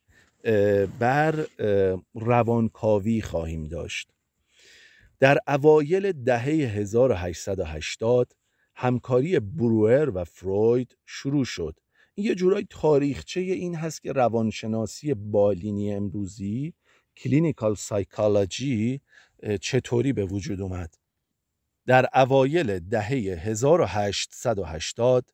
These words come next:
همکاری بروئر و فروید شروع شد. بروئر مشغول درمان بیمار جوانی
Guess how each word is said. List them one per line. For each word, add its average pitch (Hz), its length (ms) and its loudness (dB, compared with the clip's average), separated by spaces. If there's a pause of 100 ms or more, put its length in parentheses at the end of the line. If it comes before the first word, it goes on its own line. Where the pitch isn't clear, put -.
(340)
همکاری 135 640 2
بروئر 113 720 0
و 92 120 -2
فروید 110 720 -2
شروع 143 380 -4
شد. 71 380 -10 (580)
بروئر 185 380 6 (200)
مشغول 147 580 -2
درمان 117 720 2
بیمار 101 580 -2
جوانی 113 800 0